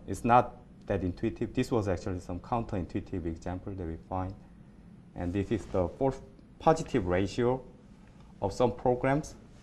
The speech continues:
So we select four representative programs, and in three programs,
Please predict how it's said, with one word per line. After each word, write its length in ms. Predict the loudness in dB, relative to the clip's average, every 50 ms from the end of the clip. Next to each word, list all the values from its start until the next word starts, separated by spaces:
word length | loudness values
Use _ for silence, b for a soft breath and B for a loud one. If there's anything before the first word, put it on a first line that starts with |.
| B B B B B -20 -14
So 280 | -6 -2 0 0 0 -2 -4 -8 -14 -14 -10 -8
we 80 | -6
select 460 | -2 0 2 4 6 4 4 2 0
four 320 | 2 4 6 6 6 4 2
representative 680 | 0 -4 -4 -2 -2 -2 0 0 0 -2 -2 -4 -6 -6 -6 -10 -18 -20 -14
programs, 580 | -6 -2 -2 -2 0 0 0 0 0 -2 -4 -10 -20 -20 -12 -6
and 240 | -4 -2 -2 0
in 140 | -2 -2 -4
three 240 | -2 0 0 2 0
programs, 600 | 2 4 4 4 4 4 4 2 2 0 -2